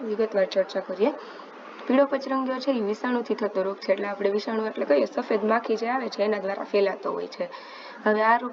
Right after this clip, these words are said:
પાકની કઈ અવસ્થામાં આવ્યો છે તેના આધારે દસ થી સો ટકા જેટલું નુકસાન થવાની સંભાવના રહે છે. હવે આ રોગ, અ, mostly પાકની શરૂઆતની અવસ્થા હોય ત્યારે આવતો હોય છે એમ.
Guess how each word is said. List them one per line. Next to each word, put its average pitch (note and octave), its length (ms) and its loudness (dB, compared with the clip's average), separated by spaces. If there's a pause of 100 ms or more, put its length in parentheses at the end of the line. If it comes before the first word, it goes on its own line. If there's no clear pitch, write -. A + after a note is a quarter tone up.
(100)
પાકની A#3 280 -2
કઈ C4 200 -4
અવસ્થામાં G#3+ 520 -2
આવ્યો G3 180 0
છે - 140 -12
તેના A3+ 260 -2
આધારે A#3 280 2
દસ A3 200 0 (140)
થી A3 100 2
સો A3+ 200 0
ટકા A3 260 0
જેટલું A#3 340 0
નુકસાન G#3+ 400 2
થવાની G3 320 -4
સંભાવના G3 540 -2
રહે F#3+ 240 0
છે. D4+ 220 -2 (880)
હવે G#3 140 6
આ A#3+ 100 6
રોગ, B3+ 140 -4
અ, A3+ 500 -2
mostly B3 300 -4
પાકની A#3 320 -4
શરૂઆતની A#3 480 -4
અવસ્થા A#3+ 340 -4
હોય C4 100 0
ત્યારે A3 280 2
આવતો G3 300 -4
હોય F3+ 240 -12
છે - 200 -14
એમ. F#3 140 -10